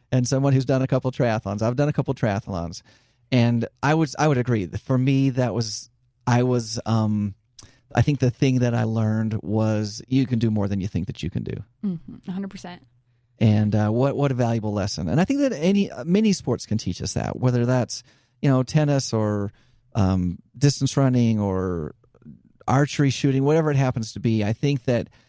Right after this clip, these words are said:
Speaker 1: um, when you get into it and you recognize the skill set that you're working on and you're trying to improve on, and you look at the progress that you made, which I think is very important,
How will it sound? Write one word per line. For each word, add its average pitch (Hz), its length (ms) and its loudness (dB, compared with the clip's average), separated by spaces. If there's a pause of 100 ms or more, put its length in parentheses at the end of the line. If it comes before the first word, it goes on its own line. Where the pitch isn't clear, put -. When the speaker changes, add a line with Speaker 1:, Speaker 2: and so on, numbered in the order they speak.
(280)
Speaker 1:
um, 110 420 2
when 127 260 2
you 127 420 2 (340)
get 147 240 2
into 139 380 2
it 127 120 2
and 113 100 0
you 104 100 0
recognize 117 840 0 (320)
the 113 80 2
skill 127 320 0
set 123 300 0
that 113 240 -4
you're 123 140 2
working 120 360 0
on 113 180 0
and 110 80 2
you're 110 80 0
trying 117 280 0
to - 120 -2
improve 113 400 0
on, 107 260 0
and 104 100 0
you 101 100 0
look 117 220 0
at - 60 -8
the 113 80 -4
progress 113 540 0
that 104 200 -2
you 110 80 2
made, 107 240 2
which 117 160 0
I - 40 0
think 135 200 0
is 117 80 -4
very 110 200 2
important, 101 460 -2